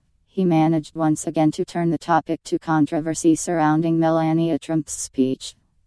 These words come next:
Robertson had agreed with many people when he said, "Trump's speechwriter should be fired for doing or borrowing a few lines from Missus Obama."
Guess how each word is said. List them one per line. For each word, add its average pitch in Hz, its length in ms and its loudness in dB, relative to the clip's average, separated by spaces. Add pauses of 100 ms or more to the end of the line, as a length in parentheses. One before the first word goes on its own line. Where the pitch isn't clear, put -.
(720)
Robertson 202 600 2
had 196 180 2
agreed 185 320 0
with 175 160 -6
many 180 320 4
people 196 420 -2
when 180 200 2
he 185 140 4
said, 170 400 2 (360)
"Trump's - 480 -6
speechwriter 170 600 0
should 160 240 -4
be 175 140 4
fired 170 440 4
for 175 240 -4
doing 160 320 4
or 160 120 -2
borrowing 165 500 2
a 165 60 -4
few 180 240 -2
lines 165 360 2
from 175 260 -4
Missus 170 340 -4
Obama." 160 520 0